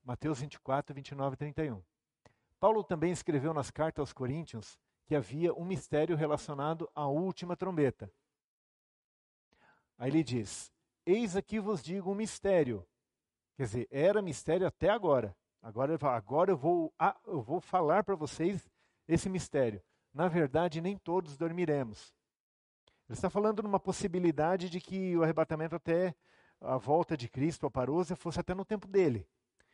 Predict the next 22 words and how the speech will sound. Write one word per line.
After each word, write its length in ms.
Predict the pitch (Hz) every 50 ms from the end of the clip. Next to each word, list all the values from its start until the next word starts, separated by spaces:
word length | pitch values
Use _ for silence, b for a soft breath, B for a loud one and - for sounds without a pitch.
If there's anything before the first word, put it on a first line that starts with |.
| _ _ _
Então 140 | - 131 139
ele 60 | 151
falou: 200 | 143 180 185 156
"Olha, 180 | 120 107 104 - _ _ _ _ _ _ _ _ _ _ _ _ _ _ _ _ _ _ _ _ _ _ - - _ _
pode 320 | - 214 233 214 214 240
ser 420 | - - - - 165 160 180 208 202
que 220 | - - 202 180
se 640 | - - - 139 175 190 196 202 185 160 139 123 -
houver 300 | 151 156 139 120 160 170
o 80 | 180
arrebatamento, 800 | 170 147 156 143 147 - - 135 131 165 214 220 170 - 143 -
nós 380 | - 147 147 156 165 180 180 156
nem 100 | 190 202
vamos 240 | 185 214 220 226 208
dormir." 480 | 226 269 277 285 247 202 165 113 - - _ _ _ _ _ _ _ _ _ _ _ _ _ _ _ _ _ _ -
Né? 240 | 110 143 185 196 - _ _ _ _ -
É 80 | 110
isso 140 | 120 120 -
que 80 | - 185
ele 60 | 160
quer 160 | - 185 180
dizer. 400 | 180 175 151 160 147 120 101